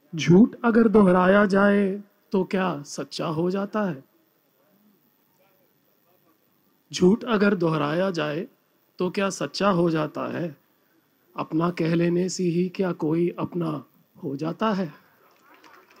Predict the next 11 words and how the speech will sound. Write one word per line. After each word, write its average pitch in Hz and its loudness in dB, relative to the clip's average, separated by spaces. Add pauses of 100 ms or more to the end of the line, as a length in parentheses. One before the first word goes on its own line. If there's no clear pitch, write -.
(2750)
उनको 269 8
हमसे 247 4
इश्क 240 -2
नहीं 220 2
है, 190 -6 (1120)
पर 262 0
होने 233 0
का 240 -4
हमको 240 0
यकीन 165 -4
है। 147 -10